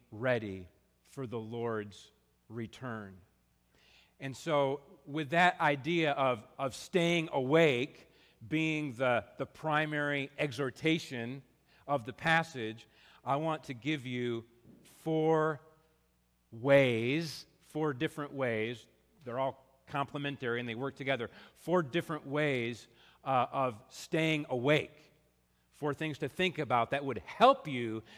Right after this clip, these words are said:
to stay awake in your walk with the Lord. So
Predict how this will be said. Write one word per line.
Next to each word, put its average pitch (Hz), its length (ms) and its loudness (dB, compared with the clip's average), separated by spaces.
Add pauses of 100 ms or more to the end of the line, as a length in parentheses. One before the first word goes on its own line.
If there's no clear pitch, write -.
(140)
to 170 120 -2
stay 160 320 2
awake 135 580 0
in 139 220 -6
your 135 320 0
walk 131 480 2
with 127 140 -6
the 117 80 -6
Lord. 110 500 -2 (720)
So 147 380 2